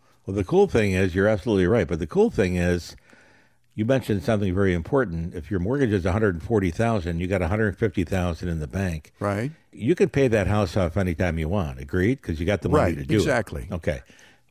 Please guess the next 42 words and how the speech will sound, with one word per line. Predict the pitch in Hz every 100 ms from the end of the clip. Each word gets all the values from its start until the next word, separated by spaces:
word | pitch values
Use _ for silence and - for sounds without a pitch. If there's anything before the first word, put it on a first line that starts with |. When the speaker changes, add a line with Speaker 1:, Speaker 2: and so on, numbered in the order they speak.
| _
Speaker 1:
Where | 104 98
when | 101 98
you're | 92
young | 92 151 143 95
and | 92
you | 90
go | 87 90
and | 87 80
get | 104 90
a |
mortgage, | 85 87 90 78
you | 98
don't | 113
have | 90 143 123
that | 87 73
option. | 76 71 76 69
You |
don't | 78 82
have | 90 80
the |
money | 78 82 78
to | 73
pay | - 95
it | 76
off. | 78 67 -
So | 95 80 - -
Speaker 2:
No. | 98 80 85
Speaker 1:
you | 98 92
ride | 104 101
the | 98
mortgage, | 95 98 92 78
but | 90
then | 87 87
again, | 87 85
the | 80
theory | - 95 85
is, | 80 80
well, | 90
you're | 85 82
young, | 82 85 85
you | 80
can, | 78 71